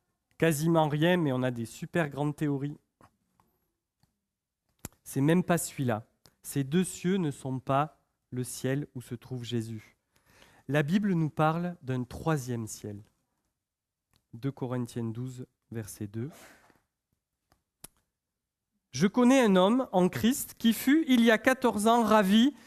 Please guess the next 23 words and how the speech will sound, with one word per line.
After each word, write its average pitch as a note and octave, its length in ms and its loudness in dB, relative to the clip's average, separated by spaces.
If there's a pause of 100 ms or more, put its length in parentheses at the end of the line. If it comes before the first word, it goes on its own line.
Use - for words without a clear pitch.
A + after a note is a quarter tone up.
(240)
jusqu'au B3 960 2 (520)
troisième C3 640 -2
ciel. G2+ 420 -12 (2000)
Si - 180 -2
ce G3+ 160 2
fut F#3+ 180 -2
dans F3 160 2
son D#3+ 220 0
corps, D3 200 -2
je C#3 120 -4
ne C#3+ 140 2
sais. D3+ 200 -6
Si C#3+ 160 -12
ce C3 180 -8
fut - 220 -10
hors B2+ 160 -6
de B2 100 -8
son B2 260 -6
corps, B2 240 -4
je A#2 100 -6
ne A#2 160 -2
sais. » F#3 280 -2
Vous, D3 120 -14